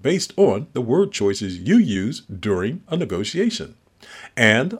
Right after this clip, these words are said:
allow word choices to become another tool you can use in investigative negotiations. Reflection. In some situations, negotiators do not know what they do not know.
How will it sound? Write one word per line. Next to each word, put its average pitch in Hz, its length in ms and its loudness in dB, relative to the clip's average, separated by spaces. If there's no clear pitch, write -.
allow 120 360 2
word 196 320 6
choices 101 400 0
to - 80 -16
become 127 360 -2
another 117 360 -4
tool 135 480 0
you 214 220 4
can 120 180 0
use 80 400 -6
in 127 340 2
investigative 90 920 -6
negotiations. 82 920 -8
Reflection. 151 640 8
In 123 120 2
some 220 240 6
situations, 180 840 2
negotiators 113 720 4
do 92 140 -4
not 131 260 -4
know 131 540 0
what 104 300 -2
they 98 340 -4
do 170 100 -2
not 101 380 -4
know. 247 380 0